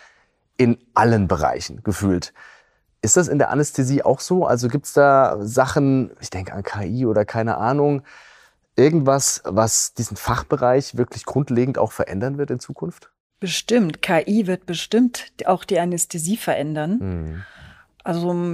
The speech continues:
Speaker 2: es gibt auch immer wieder, sag ich mal, alte Dinge, die früher mal up to date waren, die sind verlassen worden, die
Speaker 1: Ja.
Speaker 2: kommen dann auch wieder hoch.
Speaker 1: Mhm.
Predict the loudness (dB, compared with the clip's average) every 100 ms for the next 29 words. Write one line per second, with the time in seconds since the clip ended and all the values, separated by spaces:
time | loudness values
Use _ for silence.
0 | -8 -2 -2 0 0 0 0 0 0 0
1 | 2 0 0 -2 -4 -4 -2 -2 -2 0
2 | 0 0 -2 -2 0 0 -4 -8 -4 0
3 | 2 2 0 0 -2 -4 -6 -2 0 0
4 | -2 -4 -2 -2 -4 -4 -4 -2 -2 -2
5 | 0 2 2 0 -2 -4 -2 -2 -2 -2
6 | -2 -2 -4 -4 0 0 0 -4 -10 -8
7 | -8 -10